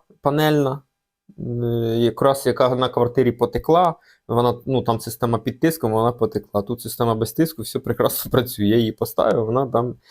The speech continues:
собі робить, все класно. Вона хоч і остання, вона поганенько гріє на системі без насосу, але тим не менш вона все-таки виділяє якесь тепло. Далі,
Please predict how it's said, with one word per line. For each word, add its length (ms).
собі 280
робить, 300
все 180
класно. 440
Вона 180
хоч 260
і 40
остання, 440
вона 240
поганенько 500
гріє 280
на 160
системі 480
без 220
насосу, 440
але 160
тим 200
не 60
менш 260
вона 160
все-таки 380
виділяє 360
якесь 240
тепло. 280
Далі, 320